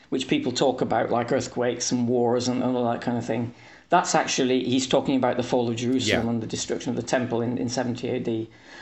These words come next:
Speaker 1: And then he goes on to say, "But the actual return, you know, at the end of the age,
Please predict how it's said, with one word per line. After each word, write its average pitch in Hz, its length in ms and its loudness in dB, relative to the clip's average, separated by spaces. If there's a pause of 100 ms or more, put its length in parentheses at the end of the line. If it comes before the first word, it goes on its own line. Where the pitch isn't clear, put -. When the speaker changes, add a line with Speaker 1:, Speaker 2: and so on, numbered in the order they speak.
(120)
Speaker 1:
And 147 160 0
then 151 180 4
he 135 140 0
goes 156 260 4
on 165 160 4
to - 100 0
say, 127 240 4
"But 127 180 0
the 135 80 2
actual 165 320 0
return, 117 640 0
you 123 80 0
know, 123 160 0
at 123 120 0
the 127 140 0
end 147 180 2
of 123 80 -2
the 127 140 0
age, 117 460 -2